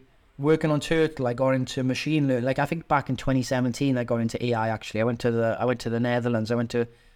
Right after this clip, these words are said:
Amsterdam on an A I course, and that opened my mind to what was possible with data. I was like, "Wow, this is amazing, but I don't know how to do it 'cause the tools are not there," right? But fast forward, you know, end of last year,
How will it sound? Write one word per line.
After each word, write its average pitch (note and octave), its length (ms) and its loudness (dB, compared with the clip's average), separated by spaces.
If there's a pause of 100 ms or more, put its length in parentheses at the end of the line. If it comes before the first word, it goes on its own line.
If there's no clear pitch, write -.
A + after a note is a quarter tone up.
Amsterdam A#2+ 720 0 (720)
on B2 120 2
an B2+ 100 2
A B2 140 2
I B2+ 240 2
course, - 560 -6 (140)
and B2 200 2
that A#2+ 240 2
opened A#2+ 240 0
my A#2+ 60 4
mind A#2 480 2
to A#2+ 100 -4
what A2+ 140 2
was A2 140 -4
possible A#2 540 0
with G#2+ 200 -6
data. F#2 440 -2
I G2+ 40 -4
was F#2+ 120 -6
like, F#2 140 -4
"Wow, A2 140 4
this G2+ 160 -2
is G#2+ 80 -4
amazing, A2 380 2
but - 220 -6
I A2+ 80 -2
don't B2 140 -2
know A#2+ 80 -2
how A#2+ 140 2
to A#2 80 -2
do C3+ 260 0
it - 300 -4 (480)
'cause G#2+ 280 -2
the G#2 120 -6
tools D3+ 400 0
are B2 40 -2
not A2 140 2
there," F2 220 -4
right? B2 200 -2 (1160)
But B2 100 -4
fast D3 280 2
forward, C3+ 460 0 (1000)
you C3 140 -2
know, A#2+ 100 0
end B2 220 0
of A#2 80 -4
last C#3 400 2
year, A#2+ 360 0